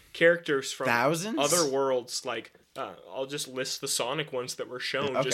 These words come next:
Speaker 1: so
Speaker 2: Okay.
Speaker 1: you can g-, get the breadth of the variety of this.
Speaker 2: Vector?
Speaker 1: Um, the Chaotix, all three of them.
Speaker 2: Oh.
Speaker 1: Rouge, uh, Amy, Tails,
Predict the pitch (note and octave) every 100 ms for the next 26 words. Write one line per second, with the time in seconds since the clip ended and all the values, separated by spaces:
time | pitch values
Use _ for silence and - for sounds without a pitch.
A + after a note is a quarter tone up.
0 | F#2 C3 C3+ C#3 E3 C3+ - - - C#3+
1 | _ D#3 - D#3+ D3+ D3+ - C#3 A#2+ A2
2 | - C#3+ - B2 C#3 D3 C#3 B2 C3 C3
3 | A#2+ A#2 C3 D#3 B2 A#2 A2+ - F#2+ G2+
4 | - B2 A#2+ A2 A2 - _ _ _ C#3
5 | C#3 - C3+ B2+ C3+ C#3+ - - - C3
6 | C3+ C#3 B2+ B2 A#2+ G#2+ G#2+ G2 B2+ B2+
7 | C#3 C#3 C#3 - - _ _ - A#2 F#2
8 | - - _ C3 C3+ C3+ C3+ C3 _ _
9 | _ _ - C3 B2+ B2+ B2+